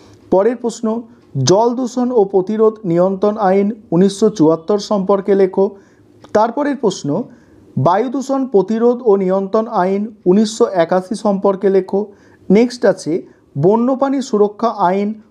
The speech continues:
উনিশশো বাহাত্তর সম্পর্কে লেখো। তারপরে আছে অরণ্য সংরক্ষণ আইন উনিশশো আশি সম্পর্কে লেখো।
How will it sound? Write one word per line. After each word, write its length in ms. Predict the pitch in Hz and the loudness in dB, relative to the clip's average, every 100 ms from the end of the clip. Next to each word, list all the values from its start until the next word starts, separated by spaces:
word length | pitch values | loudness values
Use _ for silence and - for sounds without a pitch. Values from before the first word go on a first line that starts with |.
| _ | _
উনিশশো 400 | 185 208 220 - | 2 4 2 0
বাহাত্তর 500 | 190 165 190 196 226 | 0 0 -2 -4 -4
সম্পর্কে 600 | 220 220 202 196 196 208 | -2 -2 -2 0 0 2
লেখো। 400 | 196 190 190 208 - _ _ _ - | 2 2 -2 -6 -8 _ _ _ 0
তারপরে 400 | 208 220 285 285 | 0 0 -2 -2
আছে 400 | 220 - 160 - - _ - | -2 -4 -4 -6 -16 _ 0
অরণ্য 640 | 175 220 254 254 277 285 | 2 4 2 0 -4 -4
সংরক্ষণ 680 | - 202 196 208 214 - 220 | -4 -2 0 0 -2 -4 0
আইন 280 | 202 202 202 | 2 0 0
উনিশশো 440 | 196 185 196 - | 0 0 2 2
আশি 300 | 160 156 220 | 2 2 -4
সম্পর্কে 520 | 214 202 185 190 190 | -6 -6 -2 -2 2
লেখো। 420 | 185 180 180 185 | 2 2 0 -2